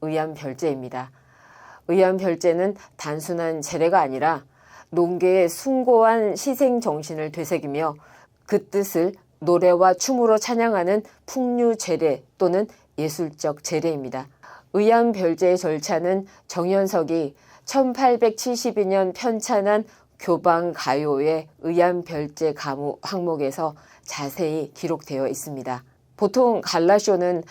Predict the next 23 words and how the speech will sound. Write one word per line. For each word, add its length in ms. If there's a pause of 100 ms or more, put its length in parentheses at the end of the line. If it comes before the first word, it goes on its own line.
(120)
하나의 640
뮤지컬 760
작품을 720
제대로 560
공연하는 560
것이 200
아니라 440 (500)
뮤지컬 540
중 260 (260)
중요한 580
넘버들만 840
골라서 560
노래 300
부르는 460
콘서트입니다. 840 (320)
의암별제는 800 (440)
춤, 420 (320)
노래, 540
연기가 360
섞여 380
있는 560
일종의 520
뮤지컬입니다. 840